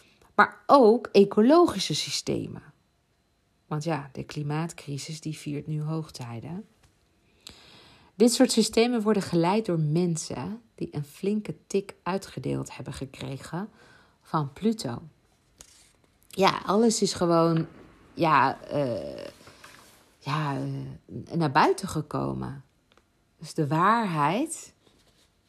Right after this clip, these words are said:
de waarheid, Pluto is een waarheidsvinder. Die graaft dus net zo lang totdat de waarheid naar boven komt. Dus uiteindelijk kun je wel verwachten dat niks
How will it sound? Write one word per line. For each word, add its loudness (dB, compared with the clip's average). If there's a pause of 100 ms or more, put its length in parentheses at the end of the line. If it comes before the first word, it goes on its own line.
(280)
de -4
waarheid, 0
Pluto -2
is -4
een -6
waarheidsvinder. -4 (1160)
Die -2
graaft 0
dus -10
net 0
zo -4
lang 0
totdat -4
de -4
waarheid 0
naar -6
boven -6
komt. -4
Dus -8
uiteindelijk -2
kun 0
je 0
wel -2
verwachten -6
dat -6
niks -4